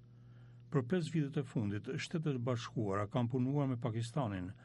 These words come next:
për të përmirësuar shpërndarjen e energjisë elektrike, që ka rezultuar në shtimin e një mijë e katërqind megawattëve të rrjetit të energjisë në Pakistan.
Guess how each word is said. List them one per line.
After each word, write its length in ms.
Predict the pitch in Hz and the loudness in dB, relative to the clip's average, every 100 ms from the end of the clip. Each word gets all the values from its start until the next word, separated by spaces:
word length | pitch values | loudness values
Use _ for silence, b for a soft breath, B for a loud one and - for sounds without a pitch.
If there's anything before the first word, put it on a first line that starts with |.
| B B B - | B B B -2
për 80 | 123 | 0
të 80 | |
përmirësuar 640 | 127 135 131 117 156 147 135 | 2 2 2 0 0 2 0
shpërndarjen 680 | - 127 110 113 123 135 127 | 0 0 2 4 2 2 2
e 60 | |
energjisë 460 | 120 120 110 117 135 | 2 2 0 -2 0
elektrike, 640 | 127 123 156 120 95 92 B B B - - | -2 -2 -2 0 -4 -6 B B B -20 -2
që 140 | 165 156 | 0 4
ka 80 | |
rezultuar 640 | 127 120 117 117 131 139 135 | 4 4 2 2 2 2 2
në 80 | 120 | 0
shtimin 480 | - - 139 143 | -2 0 2 2
e 80 | 131 | 4
një 140 | 120 131 | 2 4
mijë 140 | 143 | 2
e 80 | 127 | 2
katërqind 400 | 131 117 113 127 | 2 2 2 2
megawattëve 640 | 113 113 107 107 101 107 117 | 4 4 4 4 2 2 0
të 140 | 123 | 2
rrjetit 340 | 113 123 127 | 2 2 0
të 160 | 120 127 | 0 0
energjisë 540 | 120 120 104 101 135 | 2 2 -2 -2 -2
në 40 | 120 | 0
Pakistan. 640 | 120 117 - 131 85 | 0 0 0 -2 0